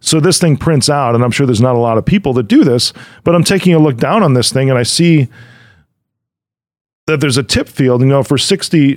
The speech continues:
for sixty dollars, I, I write ten bucks in there, right? So it's, like, seventy dollars and some change now. And the dude who was there, this was so awesome, right? He, he was quite obviously the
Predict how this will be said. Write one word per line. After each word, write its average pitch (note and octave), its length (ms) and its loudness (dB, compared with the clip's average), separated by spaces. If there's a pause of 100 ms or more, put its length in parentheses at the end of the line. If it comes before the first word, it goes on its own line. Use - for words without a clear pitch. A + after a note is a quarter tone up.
for D3 160 -2
sixty E3 340 -2
dollars, D3+ 380 0
I, D3 100 0
I E3 160 0
write D#3+ 200 0
ten E3+ 280 0
bucks B2+ 260 -4
in F2 80 -4
there, D2 280 -8
right? A2 240 -4 (300)
So C3+ 140 -2
it's, C3+ 100 -2
like, B2+ 140 -2
seventy C3 340 0
dollars A#2 360 0
and G2 100 0
some F#2 160 -2
change G2 360 -4
now. C2+ 300 -12 (460)
And C3+ 360 -2
the C3 140 -2
dude A#3+ 380 2
who E3 120 2
was C3 180 2
there, G#2+ 280 0
this C#3+ 220 -2
was D3 100 0
so A#3 260 0
awesome, G#2 400 0
right? E3 220 -4 (460)
He, F#3+ 300 -4
he F3+ 200 0
was F3 380 0 (200)
quite A#3 220 -2
obviously D#3+ 460 0
the A#2 120 -4